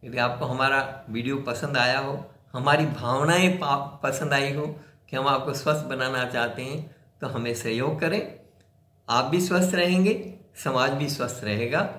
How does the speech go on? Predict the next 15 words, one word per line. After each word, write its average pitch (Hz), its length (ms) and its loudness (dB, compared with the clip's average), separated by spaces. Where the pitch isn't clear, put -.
और - 520 2
लोगों 139 340 0
को 160 120 0
भी 147 120 -2
प्रेरित 143 480 -2
करें, 190 300 0
उनके 123 260 -4
भी 156 160 2
स्वास्थ्य 147 360 0
के 156 120 -2
लिए, 180 200 0
तो 151 80 -2
आपको 127 340 2
पुण्य 131 340 -2
मिलेगा। 95 480 -2